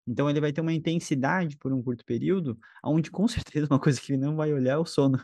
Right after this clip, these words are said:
né? Então, você passa depois quase uma semana de ressaca, assim, de tudo, tudo que aconteceu, porque o, o corpo demora pra conseguir se regenerar de alguma forma, né? Então, acho que é importante, ah, conversar com o atleta pra entender, assim,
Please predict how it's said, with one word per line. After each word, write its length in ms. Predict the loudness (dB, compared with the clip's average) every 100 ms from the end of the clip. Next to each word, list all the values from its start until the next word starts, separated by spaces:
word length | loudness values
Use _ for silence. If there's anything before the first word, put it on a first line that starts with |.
| _ -20 -20 _ -2
né? 260 | -2 -2 _ -20 _ _
Então, 240 | -4 0 0
você 120 | 0
passa 240 | -2 -2 0
depois 320 | -2 -2 -2
quase 240 | -4 -2
uma 120 | -2 -4
semana 600 | 0 2 4 4 2 0
de 120 | -2
ressaca, 600 | -2 -2 -2 -2 -2 -6
assim, 320 | -6 -2 -2
de 120 | -4
tudo, 400 | -2 0 0 -2 -4
tudo 220 | -4 -2
que 80 | -4
aconteceu, 720 | -4 -4 -6 -2 -2 -2 -4 -20 _ _
porque 180 | 0 0
o, 60 | 0
o 140 | -4 0
corpo 260 | 0 2
demora 500 | 0 0 0 0 -2
pra 140 | -4 -8
conseguir 340 | -8 -6 -6
se 160 | -2 2
regenerar 560 | 2 2 0 2 2
de 80 | 2
alguma 300 | 0 0 -4
forma, 480 | -4 -4 -2 -4 -2
né? 220 | -2 -4 _ -20 _ -6
Então, 160 | 0 0
acho 100 | 2
que 60 |
é 20 |
importante, 760 | -2 0 0 0 -2 0 0 0
ah, 340 | 0 0 0 -4
conversar 720 | -4 0 0 -2 -4 -4 -4 -4
com 80 |
o 40 | -8
atleta 440 | -4 -2 -2 -4
pra 140 | -6 -4
entender, 360 | -2 0 0
assim, 380 | -2 -4 -4 -4